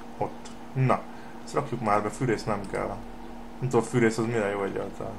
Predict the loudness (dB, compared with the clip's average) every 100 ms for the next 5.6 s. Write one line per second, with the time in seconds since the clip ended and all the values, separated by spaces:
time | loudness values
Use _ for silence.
0 | -10 -10 -12 -12 -12 -12 -12 -12 -12 -12
1 | -12 -12 -12 -12 -12 -12 -12 -12 -12 -2
2 | 2 2 4 4 4 2 4 4 4 -2
3 | -2 0 -2 -2 0 0 -2 -4 -12 -12
4 | -12 -12 -10 -2 2 2 2 2 6 6
5 | 8 4 2 0 -4